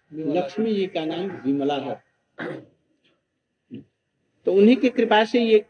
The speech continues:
Speaker 2: ये आविर्भूत हुए, इसलिए विमला प्रसाद, विमला जी का प्रसाद ये है, इसलिए विमला प्रसाद। जिस समय इनका जन्म हुआ, मैया देख करके आश्चर्यचकित हो गई।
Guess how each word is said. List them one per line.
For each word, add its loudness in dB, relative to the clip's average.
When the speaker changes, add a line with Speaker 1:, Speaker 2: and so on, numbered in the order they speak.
Speaker 2:
ये 2
आविर्भूत -2
हुए, -6
इसलिए 4
विमला 0
प्रसाद, -8
विमला 2
जी -2
का -4
प्रसाद -4
ये -2
है, -6
इसलिए -2
विमला -2
प्रसाद। -18
जिस 2
समय 2
इनका 0
जन्म 0
हुआ, -4
मैया 4
देख 2
करके 2
आश्चर्यचकित -4
हो -4
गई। -10